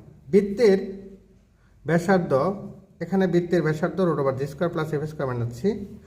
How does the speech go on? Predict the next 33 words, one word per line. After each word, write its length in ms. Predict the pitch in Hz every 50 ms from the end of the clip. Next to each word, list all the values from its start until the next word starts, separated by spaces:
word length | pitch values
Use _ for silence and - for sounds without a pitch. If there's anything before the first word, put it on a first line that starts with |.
| - - - -
সুতরাং 340 | - - 196 196 214 208 202
বৃত্তের 300 | 190 196 196 196 214 202
ব্যাসার্ধ 340 | 196 190 202 208 190 - 196
এ 160 | 196 202 202
হলে 300 | 180 175 180 175 160 147 160 202 - - - - - - - - _ _ _ _ _ _ _ _ _ -
এ 120 | 208 220
সমান 260 | 214 - 208 196 185
তাহলে 200 | 180 190 185 180
হবে 180 | 180 180 170 175
জি 140 | 165 170 175
স্কয়ার 260 | 170 - - 165 156 156
plus 320 | 165 151 143 - - 139
এফ 80 | 147 -
স্কয়ার 480 | - - 147 131 131 - - - - - - - - -
মাইনাস 460 | - 139 135 135 131 123 120 131 -
থ্রি। 260 | 180 202 226 208 - - -
আর 140 | 143 147 143 -
দেখো, 480 | 151 147 147 - 165 131 117 135 - - - - -
এখানে 340 | - 147 - 156 151 147 143
বৃত্তের 420 | 139 147 170 170 170 170 180 165
বক্রতা 440 | 147 170 190 185 - 214 202 190 208
হচ্ছে 260 | 180 185 180 - -
ওয়ান 300 | 147 117 139 151 165 170 170
by 140 | 180 208 233 262 254 214 160
root 120 | 160 147 156
over 160 | 147 139 127 123
জি 60 | 147
স্কয়ার 260 | 151 - - 156 139 -
plus 140 | 143 135 123 143
এফ 160 | 131 139 135
স্কয়ার 200 | 135 - 143 131
মাইনাস 280 | 131 127 131 131 131 -
থ্রি। 240 | - 202 226 -